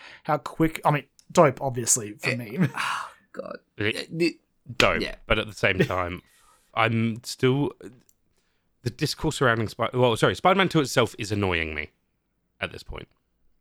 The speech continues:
Speaker 1: Oh, okay.
Speaker 3: Because I think it's the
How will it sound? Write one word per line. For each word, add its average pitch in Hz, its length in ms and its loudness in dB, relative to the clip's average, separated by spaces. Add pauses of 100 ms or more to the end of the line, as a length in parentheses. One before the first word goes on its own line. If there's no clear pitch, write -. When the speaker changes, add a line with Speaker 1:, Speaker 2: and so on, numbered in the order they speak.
(120)
Speaker 1:
Oh, 269 420 -2
okay. 175 340 0 (540)
Speaker 3:
Because 110 680 -2 (520)
I 104 60 -10
think 117 260 -2
it's - 220 -4
the 101 720 -6